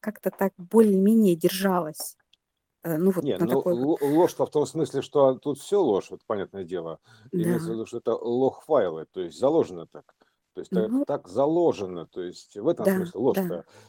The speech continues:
Speaker 2: То
Speaker 1: И
Speaker 2: есть,
Speaker 1: эта
Speaker 2: э,
Speaker 1: картинка, вот
Speaker 2: тут
Speaker 1: эта голограмма, скажем так, висела в моем сознании. Э,
Speaker 2: Мгм.
Speaker 1: как там оно было, то есть я прям не вдавалась. Э, вопросы у меня, конечно, тогда еще были
Speaker 2: Как
Speaker 1: там
Speaker 2: кладь,
Speaker 1: и
Speaker 2: господи, прости,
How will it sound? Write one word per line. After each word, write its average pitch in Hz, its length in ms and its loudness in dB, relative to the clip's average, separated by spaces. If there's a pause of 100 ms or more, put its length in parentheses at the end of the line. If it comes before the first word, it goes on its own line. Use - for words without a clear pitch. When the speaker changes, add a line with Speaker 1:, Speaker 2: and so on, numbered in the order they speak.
(120)
Speaker 2:
То 214 160 -6
Speaker 1:
И 208 80 0
Speaker 2:
есть, - 20 8
Speaker 1:
эта 285 140 4
Speaker 2:
э, - 20 0
Speaker 1:
картинка, 240 520 6
вот 226 100 4
Speaker 2:
тут - 0 -
Speaker 1:
эта 247 160 4
голограмма, 226 760 8
скажем 202 360 0
так, 180 220 -4
висела 240 560 4
в 202 80 -18
моем 190 380 2
сознании. 185 680 -2 (560)
Э, 180 220 0
Speaker 2:
Мгм. 180 80 -10
Speaker 1:
как 226 220 0
там 208 180 2
оно 214 180 4
было, 196 280 4
то - 100 -4
есть - 140 -2
я 190 100 2
прям 180 280 0
не 185 100 4
вдавалась. 185 680 0
Э, 165 200 -6 (100)
вопросы 214 440 2
у - 20 2
меня, 202 160 2
конечно, 202 500 -2
тогда 196 320 -4
еще 208 280 -4
были 185 240 -4 (140)
Speaker 2:
Как - 120 -10
Speaker 1:
там - 20 -14
Speaker 2:
кладь, 170 340 8
Speaker 1:
и - 0 -
Speaker 2:
господи, 101 380 -2
прости, - 260 -4